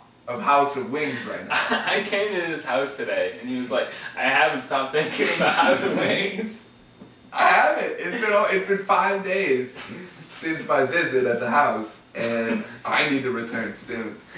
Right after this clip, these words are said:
Speaker 1: Um, nah, so you, um, I, I, I'm looking at these wings, and the, I'm looking at the buffalo sauce on them, and they're tossed perfectly. Not only they're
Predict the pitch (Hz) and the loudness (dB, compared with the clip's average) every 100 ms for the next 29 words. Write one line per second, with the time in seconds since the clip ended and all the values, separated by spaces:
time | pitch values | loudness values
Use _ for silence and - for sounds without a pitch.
0 | - - 117 127 131 123 117 110 110 - | -16 -2 4 6 8 6 4 -2 -8 -12
1 | - - - - 143 131 117 117 135 135 | -20 -20 -20 -2 4 4 2 -2 0 2
2 | 127 117 - - - _ - - - - | 2 0 -6 -18 -20 _ -20 -20 -20 -20
3 | - - - - - - - - - - | -20 -20 -20 -20 -20 -20 -20 -20 -20 -20
4 | - 135 160 165 143 131 120 120 - 127 | -14 -6 -2 2 4 4 0 -4 -2 -2
5 | 127 - - 127 135 147 175 190 165 143 | -2 0 2 2 0 0 -2 0 0 0
6 | 139 123 139 160 127 - 131 120 - 117 | 0 0 -4 -2 -4 -4 -6 -4 -4 -2
7 | 117 117 131 139 131 117 117 143 139 135 | -4 -2 -4 -4 -6 -6 0 0 0 -2
8 | 127 123 120 117 - - 123 123 127 117 | -4 0 0 0 -4 -4 0 0 0 -4
9 | 110 117 117 117 - 135 131 - - 196 | -6 -6 -6 -8 -4 0 0 -2 -2 0
10 | - 151 123 131 123 123 123 117 120 107 | 2 -2 -2 0 2 4 4 2 0 -4
11 | 104 104 | -4 -6